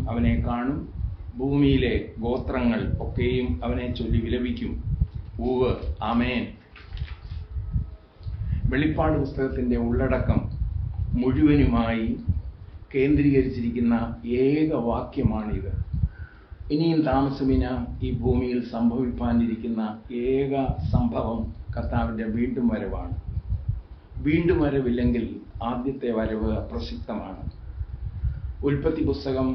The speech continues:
അഞ്ചാം അധ്യായം ഇരുപത്തിയൊന്ന് മുതലുള്ള വാക്യത്തിൽ കാണുന്ന ഹാനോക്കാണ് കർത്താവിൻ്റെ വീണ്ടും വരവ് ആദ്യം വെളിപ്പെടുത്തിയിട്ടുള്ളത്. അത് യൂദായുടെ പുസ്തകം,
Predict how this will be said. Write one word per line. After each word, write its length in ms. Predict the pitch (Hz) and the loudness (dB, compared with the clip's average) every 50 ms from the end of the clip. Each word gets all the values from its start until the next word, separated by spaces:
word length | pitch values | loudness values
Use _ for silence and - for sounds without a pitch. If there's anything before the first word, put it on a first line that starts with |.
| - - - - - | -4 -6 -10 -8 -4
അഞ്ചാം 360 | 123 127 127 131 143 135 127 127 | -2 -2 0 2 2 2 2 2
അധ്യായം 540 | 117 - - - 123 120 120 120 123 135 147 - - - 131 | 2 0 0 -2 -2 -2 -2 -2 -2 -2 -4 -4 -6 -10 -8
ഇരുപത്തിയൊന്ന് 640 | 123 127 131 127 117 117 127 120 123 127 127 131 127 | -6 -4 -4 -4 -4 -4 -4 -2 -2 0 0 0 -2
മുതലുള്ള 480 | 127 120 117 120 120 113 113 110 113 117 117 117 | 0 0 0 0 0 0 0 -2 -2 -4 -4 -4
വാക്യത്തിൽ 580 | - 113 117 113 113 - 120 113 110 113 110 110 113 | -4 -2 -2 -4 -4 -6 -8 -8 -8 -8 -8 -6 -4
കാണുന്ന 400 | 113 113 113 117 117 117 110 110 104 - - | -4 -2 -2 0 -2 0 -2 -2 -4 -6 -6
ഹാനോക്കാണ് 760 | 101 107 120 135 139 139 139 143 143 120 113 110 107 107 107 104 - - - - - - - - - - - - - | -6 -4 0 2 2 2 2 0 0 -2 -4 -4 -4 -6 -6 -8 -10 -16 -18 -20 -20 -20 -20 -18 -16 -14 -14 -10 -8
കർത്താവിൻ്റെ 540 | 123 117 - - 143 139 139 139 139 131 123 | -6 -4 -2 -2 0 0 0 2 0 0 2
വീണ്ടും 480 | 120 120 127 131 139 135 135 127 120 | 0 0 2 2 2 2 2 4 4
വരവ് 360 | 117 113 113 110 110 107 107 104 104 - - - - | 2 2 0 -2 -4 -4 -4 -6 -6 -8 -10 -8 -4
ആദ്യം 680 | 113 117 117 110 - 123 120 120 120 135 143 135 127 120 110 95 - - - - - 117 | -4 -2 0 0 -2 -2 -4 -4 0 2 2 2 4 2 0 0 -2 -8 -12 -12 -8 -4
വെളിപ്പെടുത്തിയിട്ടുള്ളത്. 960 | 120 123 127 120 127 131 120 117 113 120 104 101 95 92 - 87 - - - - - - - - - - - - - - 117 | -2 -2 -2 -2 -2 -4 -4 -4 -4 -4 -6 -4 -4 -4 -4 -4 -2 0 0 0 -2 -2 -6 -4 -4 -4 -4 -4 -4 -4 -2
അത് 200 | 117 120 131 127 123 123 - - - | 0 0 2 2 2 0 -2 -4 -2
യൂദായുടെ 560 | 117 120 127 135 123 123 131 131 120 117 120 117 | 0 2 2 2 2 2 2 2 2 2 2 0
പുസ്തകം, 460 | 117 117 - - 127 117 110 117 120 | 2 0 0 0 -2 -4 -4 -2 -2